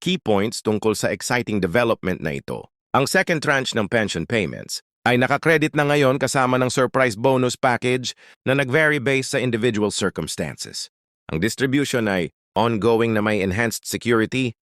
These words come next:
measures at support systems na nakalagay para tumulong sa mga beneficiaries.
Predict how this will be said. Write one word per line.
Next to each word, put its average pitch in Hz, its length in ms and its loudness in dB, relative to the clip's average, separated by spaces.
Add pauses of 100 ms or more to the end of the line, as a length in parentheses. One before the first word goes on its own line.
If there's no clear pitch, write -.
(160)
measures 123 480 2
at 95 160 -2
support 107 320 -2
systems 101 560 -2
na 95 80 -2
nakalagay 87 640 0 (400)
para 127 240 0
tumulong 135 480 2
sa 113 160 0
mga 107 160 2
beneficiaries. 92 960 -4